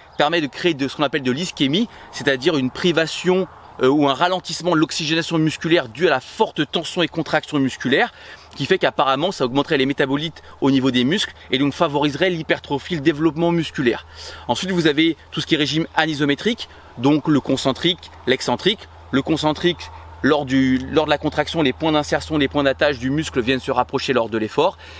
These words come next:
Et l'excentrique, c'est quand on freine le mouvement, le négatif, on retire une charge. Et donc là, les points d'insertion vont s'éloigner lors de la contraction.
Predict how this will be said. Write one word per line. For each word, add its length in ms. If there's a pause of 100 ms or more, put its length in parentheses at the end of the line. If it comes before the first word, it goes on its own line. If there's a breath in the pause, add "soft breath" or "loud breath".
(140 loud breath)
Et 120
l'excentrique, 680
c'est 200
quand 260
on 100
freine 380
le 80
mouvement, 380
le 100
négatif, 540
on 80
retire 320
une 100
charge. 340 (340 loud breath)
Et 60
donc 160
là, 120
les 100
points 180
d'insertion 460
vont 160
s'éloigner 420
lors 180
de 100
la 100
contraction. 540